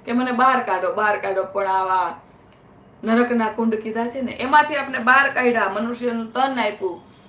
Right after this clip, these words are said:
હવે સદગુરુ મહારાજ આવ્યા આપણા, આપને લેવા માટે. આપને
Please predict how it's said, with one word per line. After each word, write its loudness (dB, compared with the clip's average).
હવે -4
સદગુરુ -4
મહારાજ 0
આવ્યા 0
આપણા, -4
આપને -2
લેવા 0
માટે. -6
આપને -8